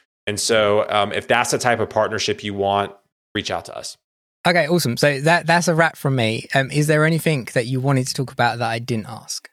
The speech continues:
Speaker 1: I, I, I just wanna, I just wanna leave with this. Be fearless. The, the, the job search is all about asking,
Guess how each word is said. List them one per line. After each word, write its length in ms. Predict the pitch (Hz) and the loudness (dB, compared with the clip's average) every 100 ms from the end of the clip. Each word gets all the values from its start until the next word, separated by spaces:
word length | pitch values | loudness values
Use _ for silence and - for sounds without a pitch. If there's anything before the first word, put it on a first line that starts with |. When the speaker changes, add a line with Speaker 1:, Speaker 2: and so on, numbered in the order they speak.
| 127 | 0
Speaker 1:
I, 160 | 143 | 2
I, 220 | - 131 120 | 2 2 2
I 40 | |
just 160 | 165 160 | 2 2
wanna, 200 | 151 - | 2 4
I 80 | 131 | 2
just 140 | 123 | 2
wanna 160 | 135 104 | 0 2
leave 400 | 104 101 90 - - | 0 -2 -6 -10 -4
with 140 | 95 | -2
this. 340 | 92 87 - - | 0 -2 -2 -4
Be 220 | 131 135 | -2 -2
fearless. 720 | - 92 82 76 78 - - _ _ _ _ _ _ _ _ _ | -4 -8 -6 -6 -6 -8 -10 _ _ _ _ _ _ _ _ _
The, 200 | 127 127 - | 2 2 0
the, 360 | 117 123 117 107 | 0 2 2 0
the 160 | 123 117 | 0 2
job 360 | 131 127 147 | 2 4 2
search 300 | - 135 131 | 2 0 2
is 140 | 123 110 | 0 2
all 100 | 110 | 2
about 300 | 104 - 107 | 2 0 -2
asking, 680 | 104 - - 113 117 117 | -4 -4 -4 -6 -6 -10